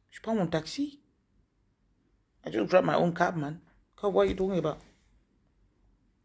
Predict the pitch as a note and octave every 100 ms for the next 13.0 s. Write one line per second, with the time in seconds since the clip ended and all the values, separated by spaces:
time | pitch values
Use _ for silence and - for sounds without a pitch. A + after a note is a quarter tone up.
0 | _ _ _ _ _ - F3 F#3+ - B3
1 | D#3+ - A3 F3+ E3+ E3+ F3+ F#3 F3 F3
2 | D#3 D#3 C#3+ D3 C#3+ - _ _ _ _
3 | _ _ _ _ _ _ _ _ _ _
4 | _ _ _ _ _ _ _ _ _ _
5 | _ - A#3 F3+ F#3 F#3 - - G#3+ G#3+
6 | G#3 E3+ - - G3 F3+ E3 E3+ D3+ -
7 | F#3 - _ _ _ _ _ _ _ _
8 | _ _ _ _ _ _ - - - -
9 | A3+ A#3 G3+ F3 G#3+ - B3 C4+ - A#3
10 | A3 - F#3 F3 - D#3+ - F3+ F#3+ F3+
11 | - G3 - _ _ _ _ _ _ _
12 | - - - E3+ G#3 F#3 F#3 G3 A#3